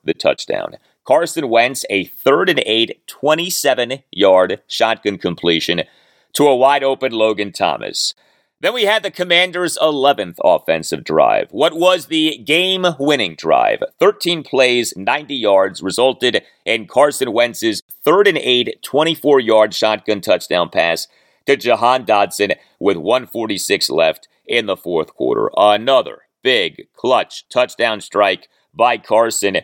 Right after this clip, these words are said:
despite Dotson being pretty well covered. You know, this touchdown pass for the N F L's next-gen stats had a completion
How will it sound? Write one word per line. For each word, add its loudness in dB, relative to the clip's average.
despite 0
Dotson 0
being 0
pretty 0
well 2
covered. -4
You -10
know, 2
this 0
touchdown -4
pass -2
for -8
the -2
N 0
F 0
L's 4
next-gen -2
stats -2
had 4
a 2
completion 0